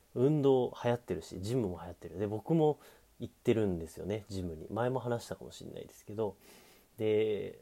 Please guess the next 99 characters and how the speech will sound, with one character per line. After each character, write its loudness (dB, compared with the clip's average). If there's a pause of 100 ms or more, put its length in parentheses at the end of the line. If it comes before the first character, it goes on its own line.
(120)
ま 2
あ、 -16
実 -10
際 0
こ -2
う、 -2
痩 -2
せ -8
て -4
き -14
て、 -8
ち -12
ょ -2
っ -8
と -20
こ -10
う、 -20
筋 -4
肉 -4
も -14
つ -10
い -6
て -14
き -20
て、 -14 (180)
腰 -2
痛 -6
が 0
治 0
っ -12
て -12
き -14
た -6
り、 -8
肩 -6
が -8 (480)
あ -8
ん -4
ま -2
凝 -2
ら 2
な 0
く -6
な -4
っ -8
た -10
り、 -6
寝 0
つ -14
き -2
が -2
良 -2
く -8
な -12
っ -16
た -14
り -14
と -16
か、 -14 (140)
い 0
ろ 8
い 8
ろ 4 (340)
い 2
い 4
面 2
は -6
も 0
ち -6
ろ 4
ん -10
あ -2
る 0
ん -2
で -10
す -16
け -8
ど、 -8
本 0
当 0
悪 8
い 8
面 2
も -4
実 -6
は 2
あ -4
っ -14 (160)
て -8
っ -14
て -2
い 6
う 2 (460)
話 -2
で -8
す。 -14
え -4
っ -4
と、 -8